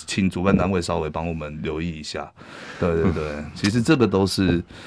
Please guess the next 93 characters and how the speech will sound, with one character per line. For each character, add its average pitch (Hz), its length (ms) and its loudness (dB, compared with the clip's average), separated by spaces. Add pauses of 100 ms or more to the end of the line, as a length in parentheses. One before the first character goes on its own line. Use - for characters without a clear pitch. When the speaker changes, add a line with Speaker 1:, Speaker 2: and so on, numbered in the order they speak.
(320)
Speaker 1:
这 110 140 4
个 110 80 8
都 95 160 8
是， 87 520 6
我 92 100 2
觉 110 80 8
得 - 60 6
安 139 140 6
倍 143 120 6
这 117 200 8
件 110 100 8
事 104 140 4
情， 80 300 -4 (120)
大 107 140 6
家 98 120 4
就 95 80 4
开 95 120 2
始 85 80 2
想 76 180 -6
到 78 300 -4 (220)
当 92 160 0
初 90 140 -2
Speaker 2:
盛 85 220 4
文。 58 160 -2
Speaker 1:
盛 110 180 0
文 85 120 -2
那 87 80 0
时 87 80 -4
候 85 60 -4
枪 85 160 -6
击 80 100 -8
案 78 100 -8
的， 76 80 -14 (520)
的 - 100 -6
时 82 140 -10
候， 82 160 -4 (180)
Speaker 2:
欸， - 80 -2
鼎 76 120 4
超， 73 80 2
Speaker 1:
这 101 60 6
样 98 80 6
的 92 80 4
画 82 160 6
面。 82 80 4
Speaker 2:
你， 80 80 4
你， 82 140 4
你 82 80 4
觉 87 140 6
得 90 120 6
政 98 200 2
治 87 200 0
应 82 80 6
该 80 120 4
要 78 100 2
到 73 300 2
这 - 120 0
样 65 120 0
子 60 140 -6
的 58 80 -2
地 - 80 -6
步？ - 60 2
Speaker 1:
我 90 60 6
真 104 120 6
的 120 120 8
觉 92 180 6
得 90 60 4
不 92 200 2
需 87 180 2
要 87 120 6
到 82 160 2
这 82 120 -4
样 80 120 -8
的 - 80 -14
地 92 260 -14
步 - 80 -20 (140)
啦。 - 80 -16 (240)
我 87 120 -6
真 98 200 2
的 95 60 4
不 87 140 -4
觉 85 200 -4
得 82 80 -2
不 85 120 -8
需 80 140 -6
要 82 120 0
到 80 200 -6
这 82 80 -6
样 82 80 -6
的 - 60 -8 (100)
地 - 80 -8
步。 - 240 -12
所 92 220 2
以 87 200 2